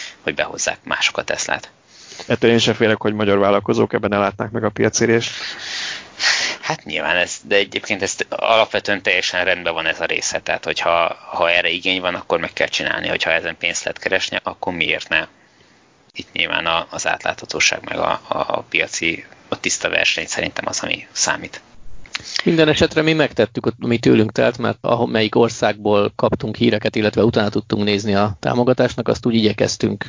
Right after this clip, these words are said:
Speaker 3: feltérképezni, bemutatni. Hát, ha ötleteket kapnak eb-, ezekből a, a döntéshozóink is.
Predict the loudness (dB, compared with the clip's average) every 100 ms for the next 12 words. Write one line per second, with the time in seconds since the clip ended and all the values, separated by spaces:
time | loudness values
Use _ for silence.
0 | 0 2 2 2 0 0 2 2 2 0
1 | 2 2 4 2 2 -2 -2 -8 -20 -20
2 | _ _ -12 -4 -4 -2 0 0 0 -2
3 | 0 0 2 2 0 -2 -4 -6 -4 -4
4 | 0 2 2 4 4 4 0 -4 -4 2
5 | 2 4 2 2 0 0 2 2 2 2
6 | 0 0 -4